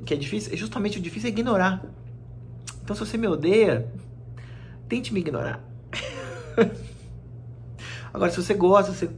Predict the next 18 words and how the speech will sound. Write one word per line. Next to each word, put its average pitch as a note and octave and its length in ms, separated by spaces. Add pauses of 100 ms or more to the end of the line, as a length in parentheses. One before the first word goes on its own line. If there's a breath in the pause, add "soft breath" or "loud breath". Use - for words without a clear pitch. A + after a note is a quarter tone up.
(140)
curtiu, D#3+ 500
achou D#3 180
que F3+ 80
é D#3+ 40
legal D#3 220
isso D#3 100
aqui, - 180
comenta. A3 520
Comenta A3 380
mesmo, G#3 320
nem F#3+ 100
que A3 80
seja F#3+ 200
legal, F#3 440
oi, F3+ 220
dá D#3+ 140
um F3+ 100
joinha. D#3+ 400